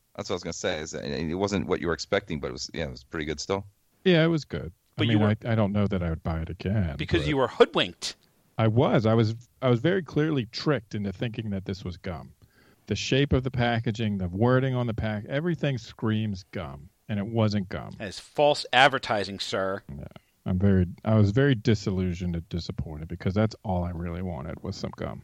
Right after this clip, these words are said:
Speaker 3: Just give the man a piece of gum for all that is holy in this world. You know what the reverse of that, uh, the Hi-Chew thing is? Was it Razzle?
Speaker 1: I had Razzles today.
Speaker 2: Yes.
Speaker 1: But, uh,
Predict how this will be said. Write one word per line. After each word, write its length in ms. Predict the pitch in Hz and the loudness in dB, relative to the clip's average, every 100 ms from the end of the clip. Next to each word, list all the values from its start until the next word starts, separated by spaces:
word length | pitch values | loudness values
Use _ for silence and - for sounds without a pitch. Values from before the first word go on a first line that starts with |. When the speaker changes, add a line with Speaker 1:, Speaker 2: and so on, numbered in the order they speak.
| - | -16
Speaker 3:
Just 260 | - - _ - | -16 -16 _ -12
give 220 | - 320 | -10 -8
the 80 | 143 | -6
man 340 | 113 104 131 | -6 -8 -10
a 60 | - | -12
piece 260 | - 117 | -14 -14
of 140 | 95 85 | -12 -8
gum 180 | 98 104 | -8 -8
for 160 | 82 | -8
all 240 | - 131 135 | 0 2 2
that 100 | 95 | -2
is 100 | - | -6
holy 300 | 117 113 104 | -4 -4 -6
in 80 | |
this 160 | 90 - | -8 -10
world. 380 | 92 90 82 - _ _ - - | -10 -8 -10 -14 _ _ -20 -4
You 100 | 156 | 0
know 60 | |
what 100 | 247 240 | 0 0
the 60 | |
reverse 640 | 160 120 117 127 127 - - 110 | -4 -4 0 0 0 -6 -8 -4
of 320 | 107 98 107 | -4 -4 -4
that, 220 | 101 95 | -4 -4
uh, 320 | 95 90 92 | -6 -6 -8
the 100 | 104 | -10
Hi-Chew 480 | - 110 120 - 151 | -4 -2 -2 -4 -6
thing 200 | 147 143 | -6 -6
is? 340 | 147 180 - - _ _ 127 | -6 -8 -12 -18 _ _ -12
Was 120 | 127 | -10
it 100 | - 95 | -12 -8
Razzle? 540 | 98 120 156 196 269 277 _ _ - - - - | 0 4 4 4 0 -4 _ _ -12 -12 -20 -2
Speaker 1:
I 80 | - | 0
had 220 | 82 104 | 2 2
Razzles 360 | 98 110 120 113 | 4 2 2 -4
today. 320 | - 117 156 120 | -4 0 0 -2
Speaker 2:
Yes. 80 | 104 | -4
Speaker 1:
But, 180 | 107 | -6
uh, 100 | 95 | -8